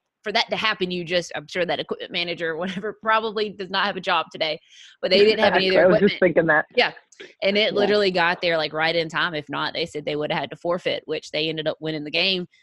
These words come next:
Speaker 1: Uh, but you see all these guys scrambling in with all their equipment and, and coming in at the last minute and everything that, um, it had just gotten left. Um,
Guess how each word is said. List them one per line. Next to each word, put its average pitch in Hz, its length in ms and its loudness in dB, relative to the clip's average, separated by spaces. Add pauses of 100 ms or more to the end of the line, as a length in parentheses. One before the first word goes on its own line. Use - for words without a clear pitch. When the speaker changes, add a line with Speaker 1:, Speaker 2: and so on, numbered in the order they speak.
(200)
Speaker 1:
Uh, 156 300 -2
but 147 180 -8
you 165 100 -8
see 170 200 0
all 165 80 2
these 170 160 -4
guys 151 220 -8
scrambling 170 460 -4
in 165 220 -4
with 147 140 -6
all 160 120 0
their 160 200 -2
equipment 160 520 -8
and, 143 140 -10
and 139 100 -12
coming 160 220 -10
in 151 160 -6
at 143 100 -10
the 151 60 -14
last 156 300 -4
minute 156 240 -6
and 151 100 -16
everything 156 520 -8
that, 139 160 -14 (140)
um, 143 120 -8
it 139 100 -14
had 143 140 -14
just - 160 -20
gotten 156 280 -6
left. 147 360 -8 (440)
Um, 151 460 -4